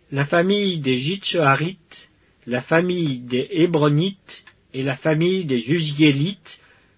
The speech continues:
formant la famille des Kehathites. En comptant tous les mâles depuis l'âge d'un mois et au-dessus, il y en eut huit mille six cents qui furent chargés des soins du sanctuaire.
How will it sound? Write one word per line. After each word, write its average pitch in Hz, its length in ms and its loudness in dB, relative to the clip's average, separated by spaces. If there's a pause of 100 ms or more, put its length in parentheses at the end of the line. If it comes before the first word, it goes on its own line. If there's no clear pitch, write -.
(440)
formant 160 480 0
la 131 100 2
famille 160 480 0
des 135 160 0
Kehathites. 147 680 0 (2500)
En 139 140 -2
comptant 185 360 2
tous 202 100 4
les 170 220 8
mâles 180 520 4 (140)
depuis 139 300 -4
l'âge 147 280 4
d'un 180 200 4
mois 180 300 4
et 131 80 4
au-dessus, 139 640 0 (880)
il 175 120 -2
y 185 100 4
en 185 140 6
eut 208 180 4
huit 180 240 4
mille 214 240 -2
six - 260 -6
cents 131 380 -4 (480)
qui 170 140 -6
furent 180 220 0
chargés 185 400 4
des 156 140 2
soins 175 320 -2
du 160 100 -2
sanctuaire. 143 840 -6